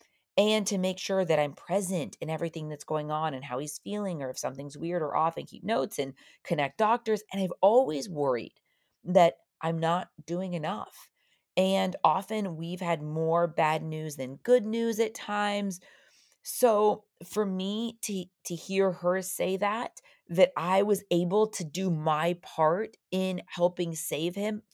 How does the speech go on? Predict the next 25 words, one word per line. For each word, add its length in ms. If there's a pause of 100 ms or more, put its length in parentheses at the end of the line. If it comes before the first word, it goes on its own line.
(140)
feels 460
really 320
great. 500 (540)
I 80
think 280
also 280
because 280
so 220
often 340 (160)
I 260
wanted 400
to 60
help 300
so 180
badly, 480
but 120
I 100
felt 320
so 240
helpless 800 (320)
when 220
things 220
were 100
going 280
on 320